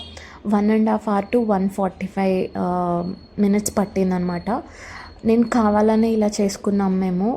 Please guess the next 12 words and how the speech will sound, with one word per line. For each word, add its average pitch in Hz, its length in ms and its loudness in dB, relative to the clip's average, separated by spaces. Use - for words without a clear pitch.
కుక్కర్లో 202 420 2
కాకుండా. 190 440 -4
కొంచెం 226 260 4
టైమ్ 214 260 4
పట్టినా 208 380 0
కానీ 208 240 0
ఈ 226 40 4
టేస్ట్ 196 380 2
అనేది 202 320 0
చాలా 185 300 0
బాగుంటుందండి, 175 720 -2
ఓపికతో 196 400 -2